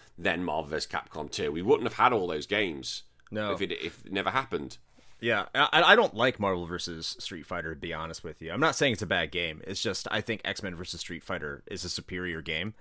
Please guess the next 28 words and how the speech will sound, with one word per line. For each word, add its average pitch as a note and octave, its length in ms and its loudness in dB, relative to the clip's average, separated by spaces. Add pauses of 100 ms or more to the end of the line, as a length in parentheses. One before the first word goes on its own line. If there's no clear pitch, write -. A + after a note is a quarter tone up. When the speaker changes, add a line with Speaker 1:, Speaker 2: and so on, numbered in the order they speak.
(360)
Speaker 2:
And C#3 200 8
they C#3 60 8
got C#3+ 160 8
rid C3+ 100 2
of - 120 -2
Gambit, G#2 420 4 (140)
and F2 120 -2
that F2 200 -2
pissed - 200 -8
me F#2 120 -4
off E2+ 280 -2
because, - 480 -10
you - 120 -14
know, - 60 -14 (100)
Gambit's - 420 -6 (180)
<laughs> - 200 -20
one - 80 -8
of - 20 -6
my D#2 80 -4
favorite D#2+ 300 -4
characters, F2+ 520 -6 (600)
uh, D#2 240 -2
in G#2+ 160 -2
X-Men F#2 260 -4
versus F2 280 -8
Street F2 220 -10
Fighter. F2+ 380 -10 (120)
But G#2 260 -2